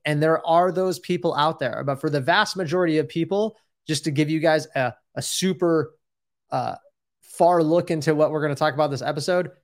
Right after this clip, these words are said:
it's not genetics. It's just because you don't work them properly or enough or do enough volume or enough progressive overload or your recovery. Like, it's something. Um, so if that's all you wanted to know, you could stop listening to this episode. But if you wanna dive in deeper,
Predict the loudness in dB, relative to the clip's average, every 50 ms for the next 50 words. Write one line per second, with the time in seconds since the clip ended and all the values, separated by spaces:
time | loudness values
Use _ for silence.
0 | _ _ _ -4 -4 -2 0 0 2 2 2 2 0 0 2 2 2 2 2 0
1 | -2 -4 -8 -8 -8 -6 -2 -2 -2 0 -2 -2 -2 -2 0 0 0 0 0 0
2 | -2 -2 -2 -2 -2 -4 -4 -4 -4 -4 -4 -4 -6 -10 -16 -20 _ _ _ _
3 | 2 4 4 4 2 0 -2 0 0 0 0 0 -2 -2 -2 0 0 0 0 0
4 | 0 0 0 0 -2 -4 -6 -4 -4 -2 -2 0 0 0 0 0 -2 -4 -4 -2
5 | 0 0 2 2 0 0 -2 -4 -4 -2 -2 -2 -2 0 0 -2 -2 -2 -4 _
6 | _ _ _ _ _ _ _ -4 0 2 0 0 0 -2 -4 -2 -2 -2 -2 -2
7 | -2 -2 -2 -2 -4 -4 -4 -4 -4 -4 -2 -2 -2 -2 -2 -4 -4 -2 -4 -4
8 | -4 -6 -6 -6 -2 -2 -2 -2 -2 -4 -8 -10 -10 -14 _ _ _ _ _ _
9 | _ _ _ 2 4 6 6 6 4 2 0 -6 -10 _ _ _ _ _ _ _
10 | _ _ _ _ _ _ -20 -20 _ _ _ _ -2 2 2 4 4 2 0 -2
11 | -2 2 4 4 4 4 4 4 4 4 4 4 2 2 2 0 0 0 2 4
12 | 4 4 4 2 -2 -4 -4 -4 -4 0 0 0 0 0 -2 -4 -6 -4 -4 -4
13 | -4 -2 -2 -2 -2 -2 -4 -4 -4 -4 -2 -2 0 0 0 -2 -2 -2 -2 -2
14 | -2 -2 -2 0 0 0 -2 -2 -4 -4 -4 -6 -6 -6 -8 -10 -10